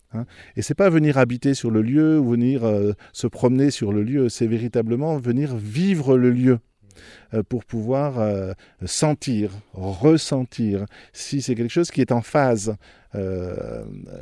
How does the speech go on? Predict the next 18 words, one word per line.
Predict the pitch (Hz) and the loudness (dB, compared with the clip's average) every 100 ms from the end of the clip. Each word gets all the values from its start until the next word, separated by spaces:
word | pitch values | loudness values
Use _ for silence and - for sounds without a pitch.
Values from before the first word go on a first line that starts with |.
| - - | -16 -10
non | 120 131 | -2 -2
pas | 127 156 | 0 0
qu'avec | 131 123 - | 2 2 0
ses | - 117 104 | -2 -2 -2
idées, | 113 110 123 107 - _ _ _ | -6 0 2 0 -6 _ _ _
mais | 104 | 0
aussi | 110 - 143 | 0 0 0
avec | 120 | 0
ses | - | -2
capacités, | 117 123 123 117 123 - 147 117 - - | -2 0 0 -2 -6 -2 0 0 -8 -6
euh, | 101 95 - | -4 -4 -4
corporelles, | 117 110 - 113 110 120 127 127 117 104 - - | -8 -8 -2 0 2 2 2 2 2 0 -2 0
émotionnelles, | 120 120 117 - 113 113 123 | 2 4 2 2 4 4 2
et | 110 | 0
cetera, | - 101 120 175 | -4 -6 -2 2
de | 123 | 2
vivre | 107 143 208 175 131 120 120 | 2 2 2 2 0 0 -2
c'est, | 110 113 | -6 -4